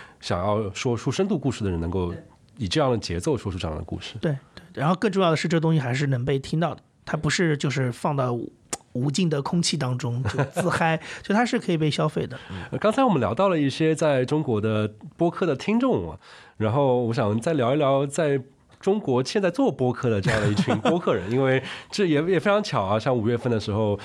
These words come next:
Speaker 1: 像 Jazz Pod 的举办了一个第五届 Podfest，是吧？
Speaker 2: 对，
Speaker 1: 我也，
Speaker 2: 中文播客大会，对。
Speaker 1: 我也非常有幸啊，然后来参与了一下，
Speaker 2: 谢谢，
Speaker 1: 就发觉，
Speaker 2: 谢谢你远道而来。
Speaker 1: <laughs> 然后就发觉，哇，其实大家可能比较熟悉的那些播客，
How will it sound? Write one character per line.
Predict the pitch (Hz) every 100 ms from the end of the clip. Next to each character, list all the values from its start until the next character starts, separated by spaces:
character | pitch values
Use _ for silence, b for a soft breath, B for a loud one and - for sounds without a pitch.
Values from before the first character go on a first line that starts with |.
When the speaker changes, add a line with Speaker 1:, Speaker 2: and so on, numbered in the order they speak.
| B
Speaker 1:
像 | - 110
Jazz | 123 113
Pod | - 120
的 | 101 98 98 - -
举 | 131
办 | 156 147
了 |
一 | 131
个 | 120 147 127
第 | 180 240
五 | 143 104 92
届 | 90 226 147 101
Podfest， | - 127 120 - 143 113 - -
是 |
吧？ | 101 82
Speaker 2:
对， | -
Speaker 1:
我 |
也， | 113
Speaker 2:
中 | 160
文 | 160 151
播 | 156
客 |
大 | 156 147
会， | 147
对。 | 135
Speaker 1:
我 | 127
也 |
非 | 113 113
常 | 113
有 | 107
幸 | 90 185 139
啊， | 92
然 | 90
后 | 87 95
来 | 92 87 101
参 | - 117
与 | 131
了 | 95
一 |
下， | 92
Speaker 2:
谢 | 90
谢， |
Speaker 1:
就 | -
发 | 139
觉， | 95
Speaker 2:
谢 | 92 185
谢 | 185
你 | 160
远 | 156 127
道 | 202
而 | 165
来。 | 190 139 196 175 226 240 269
Speaker 1:
<laughs> | 254 277 - 269 -
然 |
后 | 139
就 | 147
发 | 151
觉， | 151
哇， | 147 139 127
其 | - 139
实 | - 127 123 123 B B
大 | 143
家 | 123
可 | 120 117
能 | 104 107
比 | 101
较 | 110 110 104
熟 | - 101
悉 | 104 143
的 | 120
那 | 113
些 | 123
播 | 120 123
客， | 127 - 160 113 95